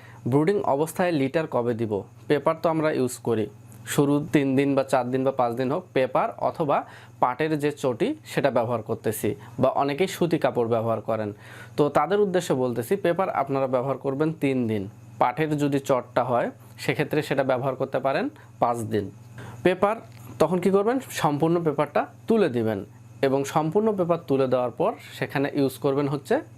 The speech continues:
ধানের তুষ। অনেকেই কাঠের গুঁড়ো ব্যবহার করেন, আমি তাদেরকে নিষেধ করব, কাঠের গুঁড়ো ব্যবহার করা যাবে না এই অবস্থায়, অন্তত ব্রুডিং অবস্থায়, কারণ এতে পা-, বাচ্চাগুলোর চোখের সমস্যা অনেকাংশে হয় এবং তাদের স্যাঁতস্যাঁতে পরিবেশের সৃষ্টি হয় এবং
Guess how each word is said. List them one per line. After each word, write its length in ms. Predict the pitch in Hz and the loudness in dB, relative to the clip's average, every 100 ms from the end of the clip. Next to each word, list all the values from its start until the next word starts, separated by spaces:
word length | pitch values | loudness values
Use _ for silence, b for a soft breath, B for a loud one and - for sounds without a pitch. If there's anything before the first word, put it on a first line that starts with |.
| - - - | -20 -18 -4
ধানের 340 | 110 127 131 123 - | 0 2 0 0 2
তুষ। 380 | 175 117 - - - - - B B B | 2 0 -6 -14 -18 -18 -16 B B B
অনেকেই 360 | 147 170 240 | 0 2 0
কাঠের 380 | 240 123 180 165 | 0 0 2 0
গুঁড়ো 260 | 127 143 147 | 2 2 2
ব্যবহার 320 | 127 127 113 | 0 0 -2
করেন, 280 | 117 110 104 B B | -4 -4 -6 B B
আমি 260 | - 143 214 | -2 0 2
তাদেরকে 420 | 220 147 160 180 | 0 0 0 0
নিষেধ 320 | 156 123 165 - | 0 -2 -4 -2
করব, 240 | 131 117 113 | -2 -2 0
কাঠের 320 | - 156 180 | -2 0 0
গুঁড়ো 180 | 180 185 | 2 2
ব্যবহার 360 | 147 131 156 | 0 0 -2
করা 260 | 143 139 139 | -2 -2 0
যাবে 260 | 127 120 123 | -2 -4 -2
না 220 | 170 - - | -2 -4 -2
এই 180 | 143 | 0
অবস্থায়, 420 | 135 120 113 127 120 | 0 0 -4 -4 -4
অন্তত 280 | 117 127 | -4 -4
ব্রুডিং 340 | 175 143 139 135 | 0 0 2 0
অবস্থায়, 480 | 120 117 113 120 95 B B - | 0 -4 -4 -6 -6 B B -2
কারণ 240 | 143 190 | 0 0
এতে 200 | 139 156 165 - | 0 0 -4 -2
পা-, 140 | 131 | 0
বাচ্চাগুলোর 520 | 123 120 - 139 160 | 2 0 0 2 2
চোখের 260 | 170 131 135 | 0 -4 -4
সমস্যা 520 | 117 127 117 - 127 | -4 -4 -4 -2 0
অনেকাংশে 580 | 120 117 123 120 117 120 | 0 -2 -2 -4 0 0
হয় 240 | 107 104 - B - | 2 -2 -2 B -2
এবং 260 | 123 170 196 | 0 0 0
তাদের 240 | 123 139 | 0 0
স্যাঁতস্যাঁতে 540 | 156 - 135 - 139 - | -2 -2 -2 -2 -2 0
পরিবেশের 460 | 139 135 131 170 | 2 0 0 -2
সৃষ্টি 380 | 165 143 135 143 | -2 -4 -2 0
হয় 140 | 160 | 0
এবং 300 | 190 135 220 | 0 0 0